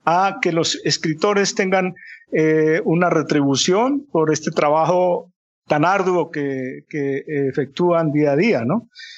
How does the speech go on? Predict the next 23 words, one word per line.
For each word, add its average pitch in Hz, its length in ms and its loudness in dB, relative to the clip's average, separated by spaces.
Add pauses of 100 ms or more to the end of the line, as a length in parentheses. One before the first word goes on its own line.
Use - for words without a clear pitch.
(280)
Eh, 151 320 0
ese 165 300 2
es - 100 -2
un 143 100 2
aspecto. 165 500 0
El 143 160 2
o-, - 160 -2 (140)
otro 175 300 0
aspecto 202 480 -2
es 165 400 0 (240)
el 151 160 0
respeto 277 580 -2
y 247 80 2
el 175 140 0
reconocimiento 175 960 0 (240)
a, 151 240 2
a 156 160 0
la 151 160 2
producción 151 560 0
de 156 100 2
textos, 165 760 -2 (440)
eh, 139 640 0
eh, 147 80 0